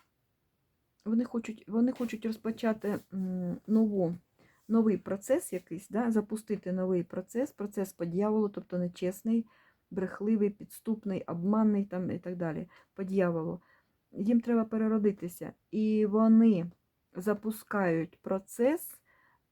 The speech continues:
ну, не зовсім порядний, скажімо так, команда. Команда імператора, команда жезлового короля. Вони, вони нес-, ведуть якийсь нечесний процес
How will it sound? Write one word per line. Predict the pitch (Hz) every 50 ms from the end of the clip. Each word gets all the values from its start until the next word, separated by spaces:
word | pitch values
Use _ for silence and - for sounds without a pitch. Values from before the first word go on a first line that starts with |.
| _ -
ну, | 220 254 277 262 - -
не | 202 208 208 202
зовсім | 202 226 254 254 233 - - 214 208 202 202
порядний, | - 208 202 196 196 185 170 165 160 160 156 151 143 -
скажімо | - - - 147 156 160 147 147 - -
так, | - - - _ _ _ _ _ _ _ _ _ _ _
команда. | - 170 165 156 151 147 147 139 143 151 175 - _ _ _ _ _ _ _ _ _ _ _ _ _ _ _ _ _ _ _ _ _ _ _ _
Команда | - 170 175 185 190 185 180 185
імператора, | 180 - 185 180 175 175 160 165 175 196 208 208 202 202 202 202
команда | - 170 170 170 170 175 180 175 175 170 165 165 160 - -
жезлового | 170 175 165 165 170 160 151 151 156 160
короля. | - 156 165 156 147 156 - - - _ _ _ _ _ _ _ _ _ _ _ _ _ _
Вони, | - 190 226 226 220 233
вони | - - 214 220 247 247
нес-, | 226 220 220 214 - -
ведуть | 185 214 208 233 240 226 208
якийсь | 196 - 214 - -
нечесний | 196 202 - - 196 196 - - 175 175
процес | - 156 - - - - - - - - _